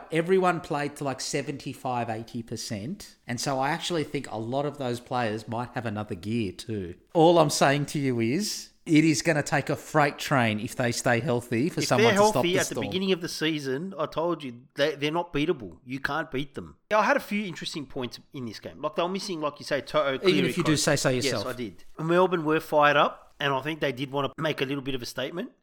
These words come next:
Speaker 2: I think the addition of Remus Smith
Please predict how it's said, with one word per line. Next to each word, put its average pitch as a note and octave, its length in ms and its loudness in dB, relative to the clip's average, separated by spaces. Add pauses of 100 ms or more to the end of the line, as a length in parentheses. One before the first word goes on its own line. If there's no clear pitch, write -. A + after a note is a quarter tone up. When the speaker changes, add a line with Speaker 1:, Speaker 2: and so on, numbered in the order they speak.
(140)
Speaker 2:
I D3+ 160 4
think A3 400 -6
the F3 160 -6
addition C#3 720 -6 (260)
of A#2 560 -6
Remus D3 380 -6
Smith C#3 480 -6